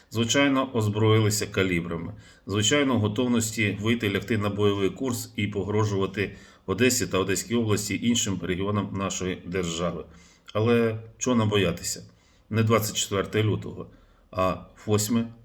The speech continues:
листопада. Проміжок часу великий. Всю зброю проти нас вони вже випробували і знають в тому числі і міць наших Збройних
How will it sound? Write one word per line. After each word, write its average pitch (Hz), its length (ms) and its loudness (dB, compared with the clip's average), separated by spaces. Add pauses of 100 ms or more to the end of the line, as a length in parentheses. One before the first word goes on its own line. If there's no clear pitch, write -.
листопада. 87 640 -6 (380)
Проміжок 113 400 2
часу 90 500 -2
великий. 92 520 -4 (300)
Всю 131 220 0
зброю 120 320 4
проти 92 240 -4
нас 104 240 0
вони 95 180 -4
вже 87 280 -4 (260)
випробували 87 760 -2 (280)
і 127 80 0
знають 113 340 2
в 110 40 -12
тому 104 200 2
числі 101 480 -4
і 98 40 -2
міць 101 400 -4
наших 104 340 -2
Збройних 92 480 -2